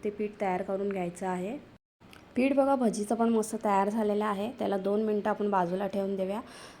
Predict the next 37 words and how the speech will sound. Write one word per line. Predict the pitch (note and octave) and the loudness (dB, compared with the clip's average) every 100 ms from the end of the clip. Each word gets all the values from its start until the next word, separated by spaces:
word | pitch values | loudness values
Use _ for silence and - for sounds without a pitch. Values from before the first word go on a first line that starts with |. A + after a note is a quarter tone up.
| - | 2
असं | G#3 A#3 | 4 4
इतपत | A#3+ A3+ B3 B3 B3+ | 0 2 0 0 -2
पीठ | B3 - | -2 2
तयार | G#3 G3+ | 4 2
करायचं | G#3 G3+ G3 - G#3 | 2 0 0 0 -2
आहे. | G3+ G#3 D4 F4+ - - - | 0 -2 -4 -10 -20 -20 -4
आणि | G3+ A3 | 0 2
एका | A3 B3+ | 2 2
साईडला | B3+ A#3+ A#3+ B3+ | -2 -2 -2 -2
बघा, | B3+ B3 | 0 0
मी | A#3 | 0
आता | G3+ F#3+ G3+ - - - - - | 0 -2 -6 -8 -18 -20 -14 2
गॅसवर | G3 F#3+ F#3+ G#3 G#3+ A3+ | 6 6 6 2 2 0
कढई | G3+ G3+ A3 | 2 4 2
ठेवलेली | A#3+ A3+ G#3+ A3 | 0 0 0 0
आहे, | A3 G3+ A3+ C4+ - | 0 0 -2 -4 2
तर | |
आता | G3 F#3 G3+ | 2 4 -2
आपण | - A3 A3 | 0 0 0
ते | A3+ A#3 A#3 - - - - - | 0 -2 -4 -16 -20 -20 -16 10
डाळीचं | G3 G3 G#3 A#3+ | 10 10 6 4
पाणी | A3+ G#3 A3+ | 6 8 8
काढलं | B3 A3+ A#3 | 6 6 4
होतं | A#3+ A#3+ A#3 | 0 0 2
ना, | A3 D4 B3 | 2 0 -4
तर | |
त्याचं | A3 G#3 F#3+ | 0 2 4
आपण | A#3 A#3 A#3 | 2 2 0
थोडंसं | A#3 A3+ A#3 A#3+ A#3 | 0 2 2 2 2
वाटण | F#3+ G3 G#3 | 2 2 0
तयार | G#3+ G#3 | 2 0
करून | G#3+ G#3 G#3 | 0 0 0
घेऊया. | G#3 F#3+ G#3 C#4+ - - - | -2 -2 -4 -8 -18 -20 -2
कढईमध्ये | G#3+ G#3 B3 C4 B3+ | 4 6 6 2 2
बघा, | C4 B3+ | 2 2
एक | A3 A3 | 0 0
चमचाभर | A3+ G3+ A3 G#3+ A3 | -2 -2 -2 0 -2